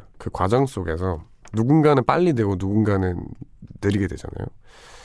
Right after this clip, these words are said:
자기 때가 있다는 건데 그래도 그 내 때를 기다리는 와중에 남의 때가 오는 걸 보면은 참 힘든 것 같더라고요. 네, 괜히 막 조바심 나고.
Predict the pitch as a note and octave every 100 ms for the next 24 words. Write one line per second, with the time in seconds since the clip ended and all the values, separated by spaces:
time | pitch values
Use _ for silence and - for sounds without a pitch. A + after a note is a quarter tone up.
0 | - - - - - B2+ C3+ D3+ C3 F#2+
1 | - A2 A2 A2 G#2+ G2+ F#2+ G#1+ G#1+ -
2 | - - - - F2+ E2+ F2+ F2 G2 G2+
3 | G2+ G2+ F#2+ - - - - - A2 -
4 | G#2 G#2 E3 E3+ - A#2 C#3 D3 C#3 C3+
5 | B2 A2 F#2+ F#2+ G#2 G2 F2+ - - -
6 | G#2+ B2+ - C#3 A2+ G#2 G#2+ G#2 G2+ F#2
7 | F2 F2+ F2+ - G2+ F#2+ F2 F#2+ - -
8 | - - - A#2+ C3+ A2+ - - - -
9 | - - - - - - - - - -
10 | F2 F2+ F2+ E2+ D#2+ - F#2 F#2 F#2 E2
11 | D#2+ - - D#2+